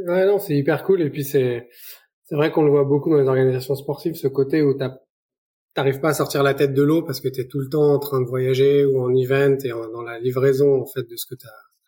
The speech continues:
de tes droits et de tes différentes organisations, enfin, de tes différentes compètes. Donc, euh, ouais, ça fait complètement du sens.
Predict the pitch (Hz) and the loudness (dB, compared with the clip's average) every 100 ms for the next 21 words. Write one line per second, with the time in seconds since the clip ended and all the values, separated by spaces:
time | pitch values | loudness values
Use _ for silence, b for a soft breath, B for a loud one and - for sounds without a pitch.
0 | b b b b _ - 127 131 117 113 | b b b b _ -18 -8 -6 -4 0
1 | 135 143 139 120 - 123 - - 123 120 | 2 2 2 0 -2 -4 -4 -8 -4 -2
2 | 120 117 117 117 113 - 135 131 131 110 | -2 -2 -2 -4 -6 -2 0 0 -2 -8
3 | 110 120 113 - 180 - - 120 139 127 | -8 -14 -20 -16 -14 -12 -10 -2 -2 -2
4 | 110 - 110 107 104 - B B B B | -8 -12 -14 -12 -16 -20 B B B B
5 | B _ 139 131 127 131 147 143 143 143 | B _ -2 -2 -4 -2 0 0 2 2
6 | 135 131 156 180 | 0 0 -2 -2